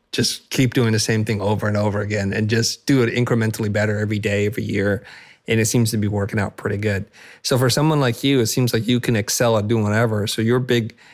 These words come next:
I guess your biggest gift and your curse is you could do whatever. So what am I supposed to do? And for people who don't know, it's like,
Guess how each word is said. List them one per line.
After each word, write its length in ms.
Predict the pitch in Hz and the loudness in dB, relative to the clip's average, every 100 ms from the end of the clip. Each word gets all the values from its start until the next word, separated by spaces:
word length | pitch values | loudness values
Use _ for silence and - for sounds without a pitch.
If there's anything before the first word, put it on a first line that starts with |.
| - - | -18 -4
I 80 | 175 | 0
guess 240 | 285 - | 0 2
your 80 | 190 | 0
biggest 320 | 151 160 127 | 2 0 0
gift 220 | 139 147 | 0 0
and 100 | 151 | 0
your 120 | 120 110 | 0 0
curse 360 | - 175 - | 0 0 2
is 140 | 143 120 | 0 0
you 80 | |
could 140 | 123 139 | 0 2
do 100 | 127 | 4
whatever. 480 | 117 156 208 147 135 | 4 2 2 2 2
So 180 | 135 | 0
what 200 | 120 123 151 | 2 2 2
am 120 | 143 | 2
I 100 | 123 | -2
supposed 280 | - 120 113 | 2 0 2
to 80 | 113 | 0
do? 460 | 131 202 160 98 - - - _ - | 2 2 0 -4 -8 -18 -20 _ 0
And 680 | 127 123 - 95 87 147 | 2 2 0 -8 -10 -8
for 160 | - 139 | -4 0
people 240 | 170 220 | 2 2
who 80 | 208 | 2
don't 260 | 147 131 110 | 2 2 2
know, 260 | 131 208 | 2 2
it's 100 | 156 | 2
like, 220 | 123 110 | 0 0